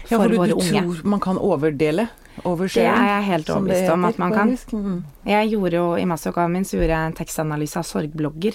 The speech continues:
Speaker 2: så jeg har vært inne og lest hundrevis av sorgblogger i
Speaker 1: Ok.
Speaker 2: den researchfasen, altså hvor du skal
Speaker 1: Ja.
Speaker 2: innhente datamateriale som skal være stoffet du skal forske på, på en måte,
Speaker 1: Mm.
Speaker 2: i oppgaven.
Speaker 1: Mm.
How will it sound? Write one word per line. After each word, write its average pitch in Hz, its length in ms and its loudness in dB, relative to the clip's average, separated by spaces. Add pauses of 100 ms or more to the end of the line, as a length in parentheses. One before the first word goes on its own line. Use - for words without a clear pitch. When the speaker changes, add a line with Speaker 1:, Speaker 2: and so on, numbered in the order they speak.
(260)
Speaker 2:
så - 160 -18
jeg 180 60 0
har 170 160 0
vært 165 180 -2
inne 160 80 -2
og 156 80 -2
lest 147 320 -4
hundrevis 160 640 -2
av 175 100 0
sorgblogger 156 560 -2 (140)
i 151 300 -4 (540)
Speaker 1:
Ok. 165 160 -8
Speaker 2:
den 160 200 2
researchfasen, 180 640 0
altså 180 160 -2
hvor 160 40 -2
du 156 60 0
skal - 220 0
Speaker 1:
Ja. 208 160 0 (180)
Speaker 2:
innhente 156 480 -2
datamateriale 147 840 -2
som 175 140 -10
skal 170 160 -6
være 147 220 -4 (760)
stoffet - 380 -2
du 160 80 2
skal 170 180 -2
forske - 280 -2
på, - 160 0
på - 80 0
en 220 120 2
måte, 202 120 4
Speaker 1:
Mm. 220 40 2
Speaker 2:
i 208 60 0
oppgaven. 190 320 -2 (160)
Speaker 1:
Mm. 175 280 0